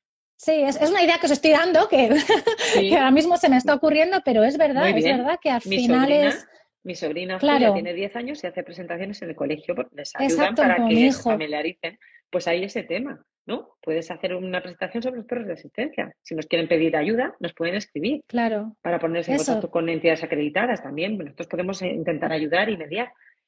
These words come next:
Speaker 2: Eh, nosotros vamos poco a poco, pero bueno, ahí vamos.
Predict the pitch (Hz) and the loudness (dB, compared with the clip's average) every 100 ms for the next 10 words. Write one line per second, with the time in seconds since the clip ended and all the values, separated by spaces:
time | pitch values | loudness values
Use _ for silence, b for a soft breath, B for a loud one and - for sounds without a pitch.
0 | _ - 165 160 151 147 147 139 139 131 | _ -6 -4 -2 -2 -4 -6 -10 -12 -14
1 | 135 _ - 156 190 208 226 240 262 - | -16 _ -14 -10 -4 0 2 2 0 0
2 | 240 180 - 156 143 139 165 208 - 165 | -2 -4 -6 -6 -6 -6 -10 -10 -8 -6
3 | 185 185 233 - | -6 -6 -8 -10